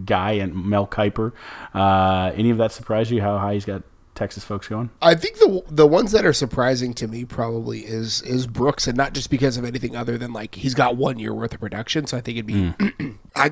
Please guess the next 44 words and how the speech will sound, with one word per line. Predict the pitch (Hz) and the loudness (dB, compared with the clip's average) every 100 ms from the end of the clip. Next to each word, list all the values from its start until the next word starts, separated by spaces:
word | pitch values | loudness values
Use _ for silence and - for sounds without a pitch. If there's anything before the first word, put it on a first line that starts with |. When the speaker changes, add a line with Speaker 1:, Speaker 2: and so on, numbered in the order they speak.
| - | 2
Speaker 2:
I'm | 147 151 | 2 6
not, | 151 139 120 | 4 2 0
that's | 143 180 | 2 2
not | 135 | 0
a | 110 | 0
knock | 120 120 110 | -2 -2 -4
on | 107 | -8
him. | 123 120 110 | -6 -6 -8
The | |
guy | 110 110 120 | -10 -8 -6
has | 107 | -8
clearly | - - 120 113 110 113 _ _ _ _ - | -8 -4 -2 -2 -6 -12 _ _ _ _ -10
the | 117 110 | -6 -4
best | 110 117 - | -4 -6 -2
running | 127 127 | -2 0
back | 123 | -2
in | 131 | -2
the | 113 | -2
country | 135 175 | -2 0
right | - | -2
now, | - - | 0 0
maybe. | 349 359 381 - | 2 0 -2 2
I | 151 | 8
don't | 151 | 10
know | 147 | 8
how | 120 | 6
that | 117 | 2
translates | 143 135 135 - | -2 0 -2 -4
to | |
the | 117 | -8
N | 113 | -4
F | 151 | 2
L. | 123 | 2
That's | 123 | 0
not | - - | -10 -10
my | 117 | 0
job, | 147 143 135 | 4 4 4
but, | 113 - _ _ _ _ _ _ - | -6 -12 _ _ _ _ _ _ -8
you | 123 | -4
know, | 120 | -4
it | 131 | -2
just | 151 135 | -2 -2
seems | 147 123 | -4 -4
interesting, | 127 131 117 123 | -6 -6 -8 -12